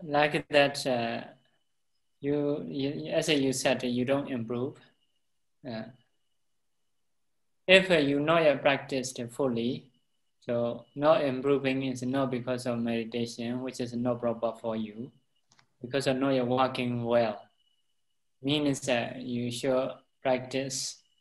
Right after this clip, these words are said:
in the retreat, like, uh, two months, uh, three months, uh, or one year, uh, uh, with a good health,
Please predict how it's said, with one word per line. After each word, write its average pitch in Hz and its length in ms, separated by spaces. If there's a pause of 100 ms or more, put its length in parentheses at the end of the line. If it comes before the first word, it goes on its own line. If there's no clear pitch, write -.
(160)
in 135 160
the 120 160
retreat, 160 640 (680)
like, 127 260
uh, 120 180
two 127 200
months, 127 440
uh, 120 140
three 127 220
months, 127 640 (1000)
uh, 110 480
or 113 220
one 135 280
year, 123 440 (680)
uh, 107 220 (1120)
uh, 110 120
with 131 240
a 127 80
good 127 240
health, 123 500